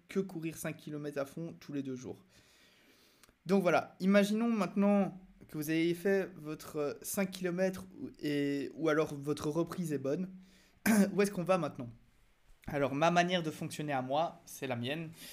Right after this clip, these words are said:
euh, c'est la suivante. D'abord, je me mets un objectif de course. Alors, il y a plein de sites pour trouver des courses sur le net.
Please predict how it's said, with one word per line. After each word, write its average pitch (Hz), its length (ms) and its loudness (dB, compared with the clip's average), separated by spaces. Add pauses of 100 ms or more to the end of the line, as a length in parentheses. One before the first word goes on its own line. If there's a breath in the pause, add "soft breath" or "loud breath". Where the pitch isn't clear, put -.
(400 loud breath)
euh, 120 640 2
c'est - 160 -2
la 160 100 4
suivante. 127 480 -8 (540 loud breath)
D'abord, 160 400 4
je 185 100 -4
me 160 80 -2
mets 160 80 -2
un 170 120 0
objectif 156 360 -8
de 147 80 -2
course. - 320 -14 (800)
Alors, 131 200 -4
il - 20 -8
y 135 60 -2
a 123 40 -4
plein 190 200 2
de 185 80 -2
sites - 180 -10
pour - 100 -20
trouver 147 200 -6
des 131 100 -4
courses 143 220 -10
sur 139 100 -8
le 131 80 -4
net. 175 400 -4